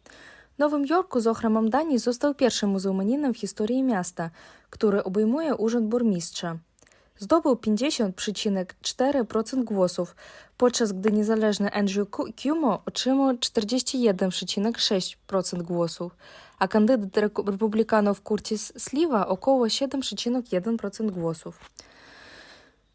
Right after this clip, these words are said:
Mamdani prowadził swoją kampanię wyborczą pod hasłem uczynienie Nowego Jorku miastem, w którym mogą sobie pozwolić na życie także osoby o niższych dochodach.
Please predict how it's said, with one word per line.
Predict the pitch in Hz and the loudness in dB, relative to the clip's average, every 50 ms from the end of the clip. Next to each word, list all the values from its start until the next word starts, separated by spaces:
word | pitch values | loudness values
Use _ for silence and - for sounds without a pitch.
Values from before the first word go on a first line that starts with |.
| _ _ _ _ _ _ _ _ - | _ _ _ _ _ _ _ _ 2
Mamdani | 226 233 233 233 247 311 349 349 330 285 | 4 4 6 6 6 6 4 4 2 2
prowadził | - 240 233 214 262 277 269 262 240 | 2 2 4 4 4 4 4 2 0
swoją | - - 226 240 233 233 226 208 | 0 2 4 4 4 4 4 2
kampanię | - 214 202 202 262 285 311 302 277 240 | 0 -4 -2 0 0 0 2 2 2 2
wyborczą | 208 208 196 214 254 294 285 - 240 220 202 | 2 2 2 2 2 0 0 0 -2 -2 -2
pod | - 196 - | -2 -4 -6
hasłem | - - 254 262 - - 240 220 214 | -4 -2 -2 -2 -2 -2 -2 -2 0
uczynienie | 208 214 - - 214 214 254 269 277 277 | 0 -2 -2 0 0 2 2 2 2 2
Nowego | 240 214 196 214 220 196 208 | 2 2 0 0 0 0 0
Jorku | 208 196 226 262 277 - - 214 | 2 4 2 2 2 0 -2 0
miastem, | 202 220 269 302 - - - 202 | 2 2 2 0 0 -2 -2 -2
w | 190 | -2
którym | - - - 294 311 330 285 | -4 -4 -2 0 2 4 4
mogą | 233 240 233 254 269 | 4 4 4 2 -2
sobie | 254 - 220 202 196 | -2 -2 -2 -2 -2
pozwolić | 185 196 185 196 208 226 240 226 220 - 214 | -2 -4 -4 -2 0 0 0 -2 -2 -2 -2
na | 196 185 | -2 0
życie | 196 240 277 - - 233 | 0 -2 -2 -2 -2 -2
także | 208 202 196 196 196 196 | 0 0 0 0 -2 -2
osoby | 190 180 - 254 240 262 262 | -4 -2 -4 -2 -2 0 0
o | - 202 | 0 0
niższych | 196 190 196 185 - - 226 220 | 0 0 0 0 0 -2 -2 -2
dochodach. | 226 254 - - 185 175 160 160 165 160 - | -2 -4 0 2 2 2 2 0 -4 -8 -10